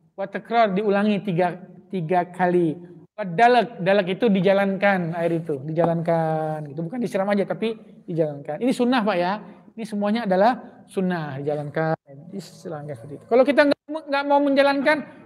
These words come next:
cukup dengan shower aja gitu, boleh. Dengan shower gini, gini, boleh. Tapi bagusnya dijalankan. Ini sunnah. Namanya dalak. Seperti itu. Kemudian ishabnya. Kan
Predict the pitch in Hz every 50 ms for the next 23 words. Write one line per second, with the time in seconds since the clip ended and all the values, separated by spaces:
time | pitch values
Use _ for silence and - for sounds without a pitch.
0 | - - - 254 202 269 269 269 254 254 254 269 269 269 269 262 262 254 247 240
1 | 277 277 262 247 254 - 277 285 277 - - - - - - - - - - 202
2 | 190 185 196 226 277 302 294 226 - - - - - - - - - - 180 196
3 | 202 - 220 220 233 240 226 214 226 220 220 202 - - _ _ _ - 160 -
4 | - - - _ 190 247 220 220 208 208 196 208 262 269 285 262 - - - -
5 | - _ _ - 185 165 190 185 180 165 160 160 160 220 214 208 196 190 202 208
6 | 226 214 - - 214 190 180 170 156 143 - - - 185 196 196 202 220 240 226
7 | 185 170 214 214 196 156 - - - - _ _ _ _ _ _ _ _ _ 180
8 | 175 _ _ 165 156 _ _ _ _ - 147 139 139 - - - - - - _
9 | - - - - 466 - - - - - - - - - - - - - - -
10 | 254 196 226 247 240 214 269 294 302 294 294 - _ _ _ _ 202 233 233 -
11 | _ - - _ - 156 139 - 185 208 226 165 _ _ _ _ _ _ _ _
12 | - 269 262